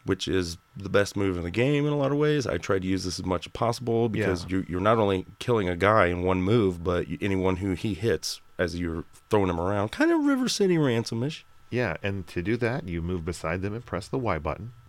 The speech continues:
Speaker 1: Mm-hmm.
Speaker 2: You know, a lot of these things all sound very similar, and they are. It just takes a lot of getting the feel for them.
Speaker 1: And ranging yourself in to the
Speaker 2: Mm.
Speaker 1: right place. It's kind of weird, and I, I, I couldn't get it quite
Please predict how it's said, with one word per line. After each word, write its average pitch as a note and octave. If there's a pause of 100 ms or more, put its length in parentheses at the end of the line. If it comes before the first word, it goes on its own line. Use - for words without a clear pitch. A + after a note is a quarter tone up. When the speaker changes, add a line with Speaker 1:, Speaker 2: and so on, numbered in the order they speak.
(100)
Speaker 1:
Mm-hmm. G2+ (360)
Speaker 2:
You B2+
know, A2+
a G#2+
lot A#2
of D3+
these D3+
things G#2+
all F#2
sound F#2+
very E2+
similar, E2+
and E2+
they E2+
are. E2+ (100)
It E2
just F2+ (240)
takes G#2
a F#2+
lot F#2
of D#2
getting F2
the E2+
feel G2
for -
them. - (140)
Speaker 1:
And B2+
ranging G#2
yourself G2+
in F#2+ (240)
to F#2+
the F#2
Speaker 2:
Mm. F2+
Speaker 1:
right F#2+
place. F#2+
It's -
kind D#3
of F2+
weird, G2
and F2
I, -
I, -
I -
couldn't D3+
get A2+
it G#2 (160)
quite G2+